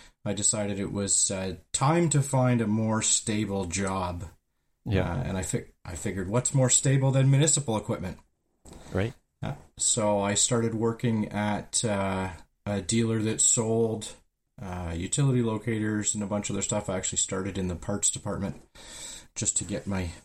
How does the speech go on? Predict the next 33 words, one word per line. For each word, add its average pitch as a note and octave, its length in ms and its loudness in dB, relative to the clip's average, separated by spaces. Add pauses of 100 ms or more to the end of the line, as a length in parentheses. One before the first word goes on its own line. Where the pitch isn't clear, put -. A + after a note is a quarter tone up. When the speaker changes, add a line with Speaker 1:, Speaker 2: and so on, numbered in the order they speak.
Speaker 1:
feet C3 280 2
in A#2 100 2
the G#2 80 2
door, A#2+ 280 4
and A#2+ 100 4
then G#2 140 2
got A2 240 2
into G#2+ 180 2
sales A2 460 2
there A2+ 560 0 (260)
and, G2+ 480 -2
uh, G2 140 -2
selling G#2+ 580 0 (1000)
locators, C3+ 580 4
basically, C#3+ 680 2 (640)
and, A#2 640 0
uh, A#2+ 140 2
then B2 220 4
got B2+ 160 2
hired B2+ 340 4
on B2+ 380 4
at, A#2+ 340 2
uh, A#2 180 4
Vivax B2 540 2
Metro C3 240 2
Tech - 380 -2
to A2 260 0 (240)
work G#2+ 240 -4
directly G#2+ 380 -2
for A2 160 -2
the G#2+ 100 0
manufacturer. G#2+ 640 0 (1000)
Speaker 2:
Oh, A#2 80 6